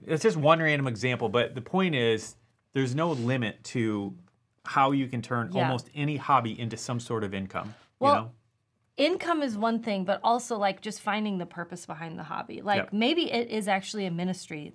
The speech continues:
Speaker 2: that you have. You know what I
Speaker 1: Yep.
Speaker 2: mean? That you need to be, you love, you love good coffee. And so your thing is taking people out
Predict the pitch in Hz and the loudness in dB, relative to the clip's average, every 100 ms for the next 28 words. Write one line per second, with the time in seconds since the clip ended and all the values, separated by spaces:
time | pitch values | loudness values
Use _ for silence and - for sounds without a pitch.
0 | 175 190 190 185 165 165 165 - - 208 | -6 -6 -4 -4 -2 -2 -2 -8 -8 -2
1 | 226 226 214 202 208 226 226 185 208 185 | 2 4 4 2 -2 -2 -6 2 4 4
2 | - 180 233 226 220 - 180 196 190 190 | 0 -4 -2 0 -2 -4 -6 -6 -4 -4
3 | 220 190 196 196 - 190 196 180 196 175 | -2 0 0 0 -8 -8 -4 0 0 0
4 | 196 - 180 175 175 160 170 175 196 190 | -8 -4 -4 -4 -8 -8 -8 -6 -4 -4
5 | 180 196 180 - - 190 196 190 180 175 | -4 -4 -4 -6 -8 -4 -4 -4 -6 -4
6 | - 165 175 | 0 0 0